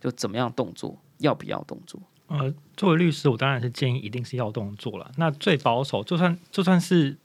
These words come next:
Speaker 2: 最保守、最保守的做法，你不想相信任何人，那你好歹要相信美国法院了。所以这个 proof of claim 什么东西，就是，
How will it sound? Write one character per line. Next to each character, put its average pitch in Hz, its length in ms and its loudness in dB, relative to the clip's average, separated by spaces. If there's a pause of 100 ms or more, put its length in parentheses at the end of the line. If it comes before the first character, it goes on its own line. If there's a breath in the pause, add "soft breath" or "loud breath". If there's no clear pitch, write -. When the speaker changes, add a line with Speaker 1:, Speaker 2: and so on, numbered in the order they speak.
(160)
Speaker 2:
最 185 160 4
保 123 260 2
守、 110 180 -2
最 151 140 2
保 117 180 2
守 104 220 0
的 - 60 -8
做 120 200 -2
法， 101 220 -4
你 101 80 -8
不 123 160 0
想 98 160 0
相 127 160 0
信 127 160 -2
任 123 160 0
何 101 100 -8
人， 101 200 -8
那 135 100 0
你 104 140 -4
好 110 160 -8
歹 104 80 -10
要 104 120 -8
相 120 160 -6
信 117 120 -6
美 90 100 -8
国 92 160 -10
法 - 240 -10
院 101 160 -6
了。 107 100 -16 (380 loud breath)
所 - 100 -4
以 139 60 2
这 160 80 0
个 147 100 2
proof 151 120 -2
of 139 200 -2
claim 127 220 -2
什 107 140 -8
么 98 100 -8
东 113 180 -2
西， 110 200 -4
就 117 120 -8
是， 120 220 -2